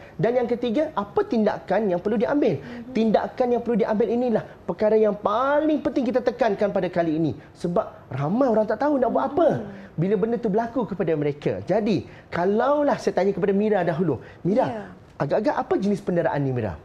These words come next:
Speaker 2: Hmm,
Speaker 1: Fizikal,
Speaker 2: ini.
Speaker 1: mental atau emosi?
Speaker 2: Kalau macam ni, kerana tangannya melecur,
Speaker 1: Hmm.
Speaker 2: boleh nampak.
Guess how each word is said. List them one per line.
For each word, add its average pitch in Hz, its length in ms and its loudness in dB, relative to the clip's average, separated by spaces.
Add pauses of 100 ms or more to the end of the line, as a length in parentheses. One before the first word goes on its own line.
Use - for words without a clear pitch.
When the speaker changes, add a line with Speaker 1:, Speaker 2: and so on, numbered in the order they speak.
(140)
Speaker 2:
Hmm, 269 320 -2
Speaker 1:
Fizikal, 226 480 2
Speaker 2:
ini. 196 160 2
Speaker 1:
mental 277 240 2
atau - 80 -2
emosi? 143 480 0 (160)
Speaker 2:
Kalau 247 240 -2
macam 254 320 -2
ni, 247 160 -4
kerana 254 240 -2
tangannya 269 480 -2
melecur, 370 720 0
Speaker 1:
Hmm. - 160 -2
Speaker 2:
boleh - 160 2
nampak. 277 640 -2